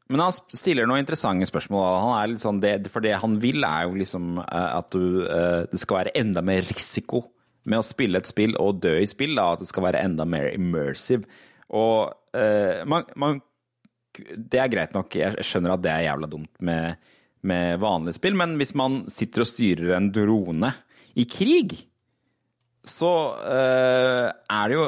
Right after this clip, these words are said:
ganske mange etiske ting, da. Jeg kan jo skjønne at det kanskje er en interessant ting å, å, å tenke over, liksom, hva, hvis det er sånn at du dør hvis, eh, drona di blir, eh, tatt i virkeligheten.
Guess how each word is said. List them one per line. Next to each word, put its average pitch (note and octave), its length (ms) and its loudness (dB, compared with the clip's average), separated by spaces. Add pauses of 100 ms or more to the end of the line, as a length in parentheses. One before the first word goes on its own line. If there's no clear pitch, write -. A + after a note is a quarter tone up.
ganske C3 340 -2
mange A2+ 300 0
etiske F#2 520 -2
ting, F#3+ 220 -2
da. G3 180 0
Jeg A#2 100 0
kan A#2 120 -4
jo D#3 60 -4
skjønne C#3 220 0
at F2+ 100 -2
det G#2+ 80 0
kanskje F#2 260 -2
er F2+ 200 0 (120)
en G2+ 240 2
interessant F2 520 0
ting E2 260 -2
å, E2 240 -2 (920)
å, G2+ 60 -2
å - 300 -6
tenke G#2 420 -4
over, E2 140 2
liksom, E2+ 300 -2 (580)
hva, A2+ 140 2 (120)
hvis A#2 320 0
det B2+ 120 0
er A2+ 120 -2
sånn F#2+ 220 -2
at G2 160 -2
du G2+ 160 2
dør G2 420 2 (440)
hvis, G#2+ 260 0 (160)
eh, G2+ 560 2
drona G2 400 2
di F#2+ 160 4
blir, F#2+ 420 2
eh, F#2 140 2
tatt - 480 -8 (580)
i G#2+ 140 2
virkeligheten. G#2+ 480 0